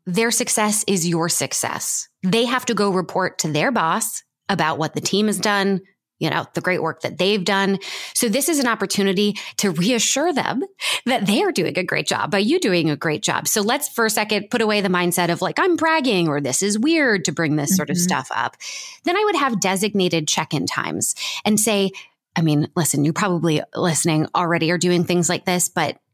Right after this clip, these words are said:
Speaker 1: times are weird. I want to make sure that things aren't falling through the cracks. So can we schedule a standing meeting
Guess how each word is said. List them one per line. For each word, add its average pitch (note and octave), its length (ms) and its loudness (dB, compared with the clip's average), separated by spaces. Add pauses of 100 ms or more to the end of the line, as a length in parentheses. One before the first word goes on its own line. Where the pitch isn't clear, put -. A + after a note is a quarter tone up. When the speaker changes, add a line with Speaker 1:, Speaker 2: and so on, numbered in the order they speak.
(260)
Speaker 1:
times E4+ 400 2
are D4+ 120 0
weird. D#3+ 440 -2 (640)
I C#4+ 260 2
want C#4+ 140 0
to A#3+ 60 -2
make G#3+ 160 -2
sure G3+ 180 0
that - 260 -4 (180)
things F#3 200 2
aren't G#3 180 0
falling G#3 260 2
through G#3 160 -2
the A3+ 80 -4
cracks. - 560 -4
So G3 180 0
can G3+ 200 4
we A3+ 160 4
schedule F3+ 520 0
a D#3+ 60 0
standing E3+ 460 2
meeting D3+ 460 2